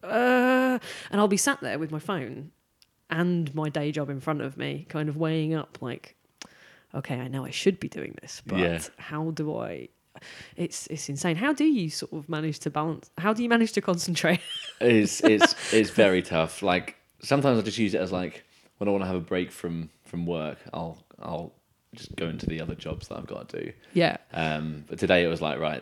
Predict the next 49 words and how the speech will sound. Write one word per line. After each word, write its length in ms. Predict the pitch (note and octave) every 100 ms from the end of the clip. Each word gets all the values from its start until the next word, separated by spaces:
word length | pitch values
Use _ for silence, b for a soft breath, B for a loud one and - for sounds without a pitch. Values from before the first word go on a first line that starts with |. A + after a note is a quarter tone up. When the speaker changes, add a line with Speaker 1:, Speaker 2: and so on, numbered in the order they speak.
| -
Speaker 2:
it's 100 | _
going 240 | - F2+ D#2+
mental, 240 | D2+ D2+
so 80 | D#2
I 40 |
just 120 | D#2+
need 140 | D#2+ D2
to 40 |
turn, 300 | E2 D#2 D#2 D#2
like, 160 | D2+ C2+
my 60 |
phone 280 | - D#2+ D2
off 180 | C#2 -
or 40 |
put 160 | - D#2
it 60 | B1
in 80 |
a 60 | C#2
different 320 | D2 - -
room 320 | C#2+ C#2 D2 - b b b
and 100 | D2+
then 220 | D2 D#2 -
get 160 | D#2
some 140 | - C#2+
actual 360 | - C2+ - - _ _ -
work 220 | D#2 C#2+
done 300 | D2+ C#2 C#2+ - b b _
and 80 | D2+
then 220 | C#2+ C#2+ D2+
come 180 | D2 C#2+
back." 340 | D2 C2+ -
But 80 | F2+
then 120 | E2+
it 140 | E2 -
ends 220 | F2 D#2
up 220 | E2 -
creeping 340 | - E2+ D#2+ D#2
back 220 | D#2 -
into 220 | D#2 -
your 120 | D#2
office 400 | D2 D2 C#2+ - -
where 300 | E2 D2 D2 -
Speaker 1:
Yeah. 340 | D#3+ E3 D3
Speaker 2:
you 60 | D3+
work, 260 | C#3+ C#3 -
and 80 | D#3+
then 140 | -
you're 100 | D2+ D2
like, 240 | C2+